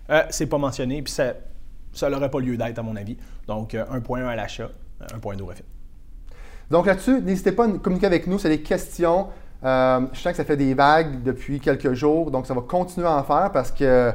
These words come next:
Speaker 2: euh, on entend des choses puis on n'est pas certain de la vérité. Contactez des professionnels, ceux qui ont de l'expérience. Ça va nous faire plaisir de vous orienter avec ça, faire des calculs pour vous. Euh, on a accès à tellement de comparables qu'on va pouvoir sortir plein, plein de comparables pour soumettre le dossier. Les brochures, on, on laisse des notes, euh,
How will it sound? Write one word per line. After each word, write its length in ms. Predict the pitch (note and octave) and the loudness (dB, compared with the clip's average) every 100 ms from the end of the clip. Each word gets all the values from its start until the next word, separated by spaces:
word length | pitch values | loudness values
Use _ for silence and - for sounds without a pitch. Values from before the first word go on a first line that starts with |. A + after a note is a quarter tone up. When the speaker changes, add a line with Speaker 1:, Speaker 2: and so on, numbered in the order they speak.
| - - - - - - | -2 -12 -14 -14 -12 -2
Speaker 2:
euh, 240 | A#2 A#2 A#2 | 2 4 4
on 120 | B2+ | 4
entend 220 | C3 C#3+ | 4 4
des 140 | C#3 B2+ | 0 2
choses 240 | D#3 D#3+ | 0 0
puis 80 | D3 | -2
on 20 | |
n'est 80 | C#3 | -4
pas 100 | C#3+ | -4
certain 220 | - D3 | -4 -2
de 40 | |
la 80 | C3+ | 0
vérité. 560 | B2+ A#2 - D#3 E3 - | 0 -2 -2 -2 -2 -4
Contactez 440 | F3+ F#3 D#3 F#3+ | -2 0 0 0
des 80 | D#3 | 0
professionnels, 640 | D3 C3+ C#3+ C3 C3 E3+ F3+ | 0 -2 -2 -2 0 -2 -2
ceux 140 | E3 | -6
qui 100 | - | -2
ont 100 | C#3 | -2
de 80 | B2 | 0
l'expérience. 760 | E3 E3 D#3 C3 C3+ C#3 D#3+ - - | -2 0 0 2 2 0 -4 -12 -8
Ça 100 | B2 | -6
va 60 | B2+ | 0
nous 40 | |
faire 160 | C#3+ C3 | 0 2
plaisir 300 | C3+ C#3 D#3 | 0 0 0
de 80 | |
vous 200 | C#3 B2+ | 0 2
orienter 360 | C#3+ C#3+ C#3 C#3+ | 2 2 -2 0
avec 160 | B2+ A#2 | -2 -2
ça, 120 | D#3 | -2
faire 140 | C#3 | 0
des 80 | C3+ | 0
calculs 400 | C#3 C3+ D3+ D3 | 0 0 0 -2
pour 140 | C3+ | -2
vous. 220 | A#2 D3+ - - - - | -2 -4 -6 -14 -16 -6
Euh, 140 | A#2+ A#2 | -2 0
on 120 | B2 | 0
a 40 | |
accès 160 | A#2+ D#3+ | 0 0
à 40 | |
tellement 240 | C#3+ D3 D3 | 0 0 -2
de 40 | |
comparables 420 | D3 C3+ B2+ D3 C#3+ | -2 0 4 4 4
qu'on 80 | |
va 80 | B2 | 0
pouvoir 380 | A#2+ C3+ C3+ C3 | 2 6 6 6
sortir 480 | - C#3 - D3 D3 | 2 -4 0 -2 -2
plein, 200 | D3 C#3+ | -2 -4
plein 260 | - - | -4 -6
de 60 | C#3+ | -4
comparables 340 | C3 B2+ C#3 | -2 0 0
pour 100 | C3+ | -2
soumettre 220 | A#2 C#3 B2+ | -6 -4 -2
le 40 | |
dossier. 400 | A#2 A2+ C#3+ D#3+ - - - | -2 -2 -2 -2 -6 -10 -2
Les 120 | B2+ | 0
brochures, 540 | B2 C3+ - D#3+ D#3 | 4 4 4 0 2
on, 80 | C3 | 2
on 220 | B2+ B2+ | 0 2
laisse 240 | C#3+ D3+ B2 | 2 2 4
des 180 | C3+ | 2
notes, 320 | C3 C#3+ D3 B2+ | 4 4 4 4
euh, 180 | A#2+ | 2